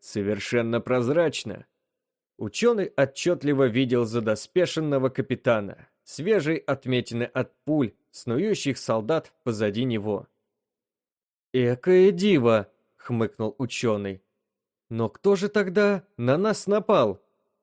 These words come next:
"Монголы, наёмники. Очевидно, им хорошо заплатили за то, чтоб они просто всех перебили. Так как столь габаритная добыча им не по зубам, и их снабдили этим чудом техники, чтоб эффект был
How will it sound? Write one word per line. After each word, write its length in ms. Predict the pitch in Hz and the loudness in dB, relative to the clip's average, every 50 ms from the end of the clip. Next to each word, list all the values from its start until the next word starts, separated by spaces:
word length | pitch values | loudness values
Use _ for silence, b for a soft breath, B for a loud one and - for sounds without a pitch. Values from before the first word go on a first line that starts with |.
| _ _ _ _ _ _ _ _ _ | _ _ _ _ _ _ _ _ _
"Монголы, 840 | - 101 107 113 135 160 185 202 220 277 262 185 131 113 - - - _ _ _ _ _ _ _ - | -12 -6 -2 -2 0 0 0 0 2 4 4 4 2 0 -4 -14 -18 _ _ _ _ _ _ _ -14
наёмники. 1200 | 120 113 117 123 135 143 160 190 226 233 226 170 131 117 110 107 101 - _ - 101 - - _ _ _ _ _ _ _ _ _ _ - | -10 -6 -2 0 2 2 4 4 6 4 4 4 2 0 -2 -4 -6 -8 _ -14 -14 -14 -14 _ _ _ _ _ _ _ _ _ _ -6
Очевидно, 640 | - 113 123 120 - 202 233 247 277 233 196 214 214 | -2 -2 -2 -2 -2 -4 -2 -2 -2 -2 0 2 2
им 160 | 214 202 180 | 2 2 2
хорошо 460 | - 202 190 185 170 - - 190 185 | 0 2 2 2 2 2 2 0 0
заплатили 840 | 151 143 160 131 139 147 143 131 - 143 175 190 185 147 123 107 - 101 | 0 0 -2 -2 0 2 2 2 2 2 2 4 4 2 0 0 -2 -8
за 220 | 101 104 113 113 | -6 -4 -4 -2
то, 180 | - 127 123 113 | 0 0 -2 -2
чтоб 260 | - - 127 107 - - | 0 0 -2 -2 0 -2
они 240 | 131 123 123 120 | -2 0 0 -2
просто 580 | 101 - 139 151 180 202 185 - - - 175 165 | -2 -2 -2 2 2 0 0 0 0 0 0 0
всех 360 | 127 - 165 175 175 147 - | 0 0 2 2 2 2 0
перебили. 880 | - 156 156 147 151 143 131 147 196 202 175 131 117 104 98 95 - _ _ _ _ _ _ _ _ _ _ _ _ - | -2 -2 0 2 2 0 0 0 0 2 2 0 0 -2 -4 -8 -10 _ _ _ _ _ _ _ _ _ _ _ _ 2
Так 260 | - 135 135 127 127 | 4 4 4 4 2
как 200 | - 139 139 123 | 2 0 0 0
столь 300 | - - - 165 156 151 | -2 -2 0 0 2 2
габаритная 680 | 135 117 127 117 127 127 131 160 170 135 - 147 139 135 | 0 0 0 2 2 2 4 4 2 2 0 0 0 2
добыча 480 | 117 131 131 135 170 170 139 - 147 156 | 4 4 4 4 2 0 0 0 0 0
им 160 | 160 156 139 | 0 0 0
не 100 | 131 131 | 0 0
по 160 | - - 139 | 0 0 -2
зубам, 520 | 117 113 120 110 110 160 185 - 160 131 _ _ _ _ - | 0 0 -2 0 2 2 2 2 0 -4 _ _ _ _ -8
и 220 | - 131 165 185 | -4 0 2 2
их 80 | 185 - | 0 0
снабдили 580 | - - 196 196 185 165 147 175 202 185 175 | -2 -2 0 0 0 0 -2 0 2 2 2
этим 480 | 170 - - 175 165 131 151 160 156 139 | 2 2 0 -2 -2 0 -2 -4 -4 -4
чудом 440 | - - 143 139 135 131 131 127 - | -6 -4 -2 -2 0 0 0 -2 -2
техники, 720 | - - 151 165 160 - - - 123 117 - 104 87 - - | -6 -2 0 0 0 0 -2 -6 -10 -10 -8 -12 -14 -14 -14
чтоб 300 | - - - 123 92 _ | -10 -4 -4 -4 -4 _
эффект 540 | - 147 131 - - - 202 202 - - - | -2 -2 -2 -2 0 2 2 2 2 0 -8
был 380 | 127 123 139 170 160 135 - | -6 -2 0 0 0 0 -2